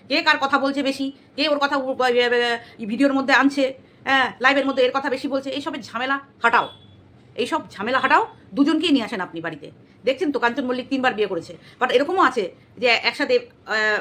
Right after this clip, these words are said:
তিন চারটে বউ রাতে, আগের দিনে তো থাকতো। তো আপনার, আপনি না হয় সেই পুরোনো দিনের আমল থেকে, আমলের একটা, উম, ইয়ে, সূত্র তু-, নি-, আহ, ওয়াইটিতে আবার বীজ পুঁতে দিন,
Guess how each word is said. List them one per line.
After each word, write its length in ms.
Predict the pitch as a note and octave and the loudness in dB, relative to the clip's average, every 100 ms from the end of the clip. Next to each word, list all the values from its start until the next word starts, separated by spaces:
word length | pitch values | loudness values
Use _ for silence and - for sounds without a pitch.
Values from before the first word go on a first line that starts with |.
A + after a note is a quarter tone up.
| - - | -4 -8
তিন 140 | C#4+ B3+ | -4 -2
চারটে 220 | C4+ B3 | -2 2
বউ 160 | A#3 A#3 | 4 4
রাতে, 340 | G#3+ G#3+ A#3 | 2 0 0
আগের 200 | G3+ A#3 | 0 0
দিনে 160 | B3+ B3+ | -2 -4
তো 80 | |
থাকতো। 360 | B3+ A3 - D#3+ - _ _ _ _ | -4 -6 -6 -16 -18 _ _ _ _
তো 60 | B3+ | 4
আপনার, 320 | B3 D4 C#4+ C#4 | 4 6 2 4
আপনি 200 | B3+ C#4+ | 4 4
না 80 | C#4+ | 4
হয় 100 | C#4+ | 2
সেই 120 | D#4 | -2
পুরোনো 280 | C4+ C#4 C#4 | 0 2 2
দিনের 280 | C#4 C#4 - - | 2 -2 -4 -6
আমল 220 | A3+ C4 C4+ | -2 0 0
থেকে, 220 | C#4+ A#3 | 0 0
আমলের 300 | A3+ C4 C4 | 2 2 2
একটা, 200 | B3+ C4 | 2 0
উম, 840 | A#3 - - A3+ A3 G#3+ G#3+ G3+ - - - | 0 -8 -2 0 0 -2 -8 -10 -12 -14 0
ইয়ে, 340 | C4 A#3+ - - - _ _ - | 4 4 0 -14 -20 _ _ -8
সূত্র 400 | E4 - - E4+ | -6 -4 -4 -2
তু-, 260 | C#4+ - | -4 -4
নি-, 300 | A3 A#3 A3+ | -4 -4 -4
আহ, 300 | D#3 G#3 - - | -2 -2 -2 0
ওয়াইটিতে 300 | B3+ C#4 C#4 | 0 2 2
আবার 200 | C4 C#4 - | 2 0 -4
বীজ 180 | G#3 C4+ | -8 -6
পুঁতে 160 | C4+ C4+ | -6 -4
দিন, 180 | D4+ | -4